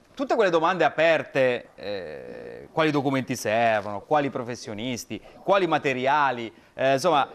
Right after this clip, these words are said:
eh, s-, diciamo che si è spiegato molto bene come far-, cosa poter fare ma non come farlo, e immagino, e abbiamo anche titolato un po' ironicamente, amministratore condominiale che fatica, perché poi immagino di fronte a queste riunioni davanti a tante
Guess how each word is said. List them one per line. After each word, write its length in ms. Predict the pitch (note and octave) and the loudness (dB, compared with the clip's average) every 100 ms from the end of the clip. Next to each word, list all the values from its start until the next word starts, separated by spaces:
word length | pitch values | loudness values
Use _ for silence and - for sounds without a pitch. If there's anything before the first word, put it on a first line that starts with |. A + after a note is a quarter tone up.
| - - | -18 -2
eh, 260 | D3+ D#3+ - | 2 2 0
s-, 180 | - | -14
diciamo 420 | F3 E3 F#3 C#4+ C#4 | -12 -8 -2 0 2
che 400 | F#3+ E3+ - - | 2 2 0 -10
si 160 | - G#3 | -4 -4
è 20 | |
spiegato 580 | - A#3 G#3+ E3 - D#3+ | 0 2 4 4 2 0
molto 320 | F#3+ G#3 G#3+ | 0 0 0
bene 320 | F#3+ E3 D3+ | 2 2 0
come 260 | D#3+ F#3+ F#3 | -4 -2 0
far-, 500 | G3+ G3 G3+ G3+ F3+ | 2 4 4 2 -2
cosa 320 | G3+ G#3+ F#3+ | 0 2 2
poter 340 | - F#3+ G#3 G3 | 0 -4 -4 -4
fare 320 | - G#3 A3+ | 2 2 2
ma 100 | E3 | 0
non 220 | F3 G#3 | 0 -2
come 340 | - G#3 D#3 B2 | 0 0 2 0
farlo, 480 | C3+ A#2+ G#2+ A#2 | 2 2 2 -2
e 80 | C3 | 0
immagino, 560 | E3 G3 G#3+ G3+ F#3+ - - | 0 0 0 2 0 0 -10
e 60 | - | -8
abbiamo 200 | B2+ D#3 | -4 -2
anche 200 | D3+ D3+ | -2 -4
titolato 800 | C3 B2 C3 B2+ - A2 G2+ - | -6 0 2 2 0 -8 -8 -14
un 120 | A#2+ | -12
po' 120 | A#2 | -2
ironicamente, 880 | D3+ C3+ B2+ B2 C3 C#3+ B2 A#2 G#2 - - - | 0 0 -2 -4 -2 -2 -4 -4 -4 -6 -18 -4
amministratore 800 | C#3 E3 D3+ F3 G#3+ G#3 D#3+ - | 0 0 2 0 2 4 2 0
condominiale 720 | E3 F3 F#3 D3+ C#3+ A#2+ - | -2 -2 0 0 0 -4 -8
che 160 | - E3 | -2 -2
fatica, 580 | - C#3 G3 F#3+ - | 0 -2 -2 -6 -2
perché 240 | B2 D3 F3 | 0 -2 0
poi 120 | A#3+ | 0
immagino 400 | E3+ D#3 C3+ C#3 | 2 0 -2 -6
di 100 | C3+ | -6
fronte 280 | C#3 D#3+ C#3 | -6 -6 -6
a 40 | |
queste 360 | C3 D3 D3 B2+ - _ | -8 -8 -6 -6 -8 _
riunioni 640 | - B2+ F3 F#3 F3 C3+ B2 | -8 -4 -2 0 2 2 0
davanti 300 | B2 D3+ C3 | -2 -2 -4
a 40 | |
tante 380 | B2+ C#3 B2 A2+ | -6 -6 -4 -4